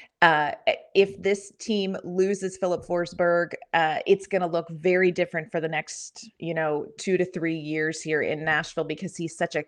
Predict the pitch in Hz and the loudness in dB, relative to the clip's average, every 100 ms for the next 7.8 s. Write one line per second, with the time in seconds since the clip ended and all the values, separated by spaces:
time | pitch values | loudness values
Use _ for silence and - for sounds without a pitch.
0 | - - 190 175 - 170 165 165 - 165 | -8 -6 -4 -4 -4 2 4 2 2 2
1 | 156 - 160 175 - - - 196 196 160 | 2 0 0 0 -6 -10 2 6 6 2
2 | - - - - - - - 247 226 220 | -6 -20 -20 -20 -20 -4 8 10 10 6
3 | 202 220 240 214 185 196 233 240 - 202 | 2 2 -2 -2 -2 0 0 0 0 0
4 | 196 202 180 190 180 160 - 180 170 165 | 0 -4 -4 -4 -6 -10 -8 -8 -6 -10
5 | 160 175 175 180 - 175 165 - 170 170 | -2 0 2 0 -4 -4 -6 -4 -6 -6
6 | 170 165 156 160 269 262 220 233 - 202 | -8 -4 -6 -4 -6 -4 -6 -4 -2 -2
7 | - 240 233 190 180 160 185 185 | -2 -4 0 0 2 4 4 2